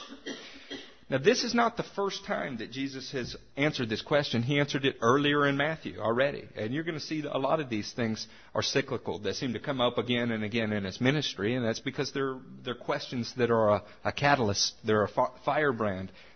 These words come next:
They were brought upon him not 'cause somebody wanted the truth, but because they're trying to divide the crowds.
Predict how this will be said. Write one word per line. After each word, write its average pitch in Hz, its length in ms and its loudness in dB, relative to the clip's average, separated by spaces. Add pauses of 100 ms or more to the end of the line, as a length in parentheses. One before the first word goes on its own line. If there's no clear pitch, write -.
They 131 100 6
were 117 140 4
brought 143 360 6
upon 160 420 6
him 110 300 2 (240)
not 135 260 6
'cause 165 160 -4
somebody 147 300 0
wanted 131 280 2
the - 60 -12
truth, 196 260 2
but 107 140 -4
because 113 260 0
they're 113 100 0
trying 131 260 2
to 117 80 2
divide 104 360 4
the - 60 -10
crowds. - 500 -4